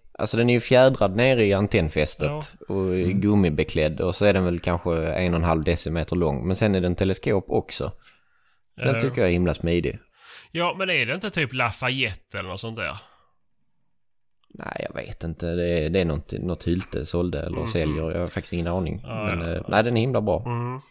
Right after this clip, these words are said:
Speaker 2: Ja, för jag har sett folk sätta på radioantenner på dem ju. Och där finns det ju de smidiga där som du hade ju.
Speaker 1: Mm.
Speaker 3: Mm.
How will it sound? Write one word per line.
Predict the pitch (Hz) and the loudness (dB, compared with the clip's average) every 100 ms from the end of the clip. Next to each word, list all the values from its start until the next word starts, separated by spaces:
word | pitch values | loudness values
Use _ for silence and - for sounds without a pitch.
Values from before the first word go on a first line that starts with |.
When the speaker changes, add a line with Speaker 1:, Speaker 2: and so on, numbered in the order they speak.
| - - - | -20 -20 -10
Speaker 2:
Ja, | 139 | -8
för | 143 | -2
jag | 165 | -2
har | |
sett | 165 151 117 | -2 -4 -6
folk | 185 170 | -4 -4
sätta | - 123 | -2 -4
på | 135 | -2
radioantenner | 120 110 92 78 80 71 90 | -2 -2 -2 -4 -6 -8 -6
på | - 110 | -6 -6
dem | 71 | -6
ju. | 65 | -10
Och | 110 104 | -10 -8
där | |
finns | 117 123 101 | -6 -6 -8
det | - | -10
ju | |
de | 76 69 107 | -10 -12 -12
smidiga | - 76 78 - - | -10 -8 -8 -10 -14
där | 73 | -14
som | - 82 | -14 -16
du | 78 | -16
hade | 73 - | -16 -16
ju. | 60 - - _ _ _ _ _ _ _ _ _ _ _ _ | -18 -20 -20 _ _ _ _ _ _ _ _ _ _ _ _
Speaker 1:
Mm. | 104 101 107 | -2 0 0
Speaker 3:
Mm. | 110 107 107 | -2 -2 -4